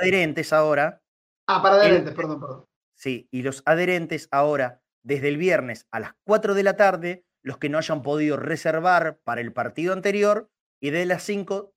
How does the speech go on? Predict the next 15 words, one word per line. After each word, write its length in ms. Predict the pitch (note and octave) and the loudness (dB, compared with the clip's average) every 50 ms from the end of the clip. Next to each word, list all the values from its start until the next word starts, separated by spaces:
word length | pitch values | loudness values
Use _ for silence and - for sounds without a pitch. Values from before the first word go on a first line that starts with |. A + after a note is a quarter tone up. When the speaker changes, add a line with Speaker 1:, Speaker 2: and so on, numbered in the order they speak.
| _ _ | _ _
Speaker 1:
libre, 600 | - C3+ D#3 E3+ D#3+ D3 C3 B2 A2+ G#2+ G2 - _ _ _ _ _ _ _ _ _ _ _ _ _ | -8 -6 -4 -2 -2 -2 -2 -2 -6 -8 -10 -12 _ _ _ _ _ _ _ _ _ _ _ _ _
libre. 560 | - C#3 E3 D#3 C#3+ B2+ A#2 G#2+ G#2 G2+ - _ _ _ _ _ _ _ _ | -4 -2 0 0 0 0 -2 -4 -8 -10 -14 _ _ _ _ _ _ _ _
Ingresen 580 | _ D3+ E3 E3 G3+ G3+ F#3+ - E3+ E3 D3+ - | _ -8 -4 0 0 0 -2 -2 -8 -12 -12 -14
en, 240 | _ D3+ D3 D3+ D3+ _ - C#3 - - | _ -16 -14 -14 -16 _ -20 -20 -20 -20
en 80 | C3+ | -8
cualquiera 280 | A#2+ D3 D3+ F3+ F3+ F#3 | -8 -6 -4 -4 -4 -2
de 60 | D#3+ | -2
las 80 | C#3+ C3+ | -2 -2
redes 200 | D3+ E3 D#3+ - | -2 -6 -6 -6
sociales 420 | D3 C3 - E3 D#3 D3+ C#3+ B2 | -8 -8 -2 -2 0 0 0 -2
de, 760 | B2 C3 B2+ B2 A#2+ A#2 A2+ A2 A2 G#2+ G#2 G2+ G2 F#2+ F2+ _ _ _ | -2 -4 -4 -4 -4 -4 -4 -4 -4 -6 -6 -8 -10 -14 -18 _ _ _
de 200 | _ A#2 B2+ C3+ | _ -6 -6 -6
socios 340 | C3 - E3+ D#3 - D#3+ C#3 | -4 -4 -6 -6 -4 -4 -2
de 60 | C3+ | -2
Boca 540 | C3+ C#3 D#3+ E3+ C#3+ - C#3+ C3 C3+ C3+ - | -2 0 -2 -4 -2 0 0 0 0 -2 -6